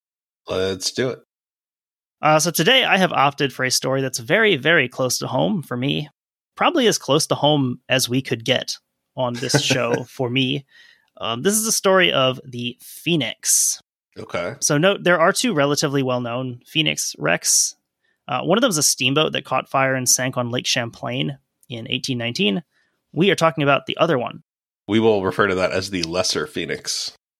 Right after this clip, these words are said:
Speaker 2: Or Phoenix the Elder, maybe.
Speaker 1: <laughs>
Speaker 2: This Phoenix was built in Cleveland, Ohio in eighteen forty-five.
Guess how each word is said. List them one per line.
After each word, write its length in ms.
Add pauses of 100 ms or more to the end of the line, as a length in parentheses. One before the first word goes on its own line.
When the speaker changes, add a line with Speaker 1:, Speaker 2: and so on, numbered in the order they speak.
(260)
Speaker 2:
Or 180
Phoenix 400
the 180
Elder, 440
maybe. 380 (560)
Speaker 1:
<laughs> 80 (760)
Speaker 2:
This 200
Phoenix 400
was 80
built 220
in 100
Cleveland, 400
Ohio 580 (280)
in 500
eighteen 400
forty-five. 580